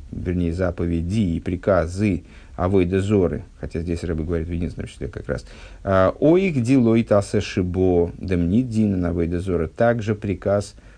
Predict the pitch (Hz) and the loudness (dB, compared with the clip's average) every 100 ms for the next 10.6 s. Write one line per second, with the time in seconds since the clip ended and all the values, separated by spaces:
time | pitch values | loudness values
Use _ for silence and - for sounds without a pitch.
0 | - - 90 113 107 104 110 110 101 - | -10 -4 0 2 2 2 2 2 0 0
1 | 131 127 107 98 - 110 - - 104 87 | 0 2 2 0 -2 -4 -2 0 0 0
2 | - - 90 85 82 - 95 92 85 82 | -8 -10 -4 -2 -2 -4 -2 0 0 -2
3 | 87 85 87 80 92 - - 76 - - | -6 -2 -2 -2 -4 -6 -10 -12 -16 -10
4 | 80 82 80 78 78 82 87 87 90 104 | -4 -2 -2 -2 -2 -2 -4 -4 -4 -2
5 | 98 80 76 - - - - 90 87 82 | -4 -4 -6 -8 -14 -20 -12 -4 -2 0
6 | - 98 80 - - - - - - - | 2 4 4 -2 -12 -20 -20 -20 -20 -6
7 | 107 98 - 104 - 80 110 101 95 87 | -2 0 2 2 2 -6 -2 0 0 0
8 | 85 98 104 92 80 - - 92 101 101 | 0 0 0 0 -6 -10 -4 -2 0 0
9 | 101 - 156 214 202 131 123 110 113 107 | 0 -2 0 2 0 2 2 2 0 0
10 | 131 123 - - 101 | 0 0 -4 -4 -2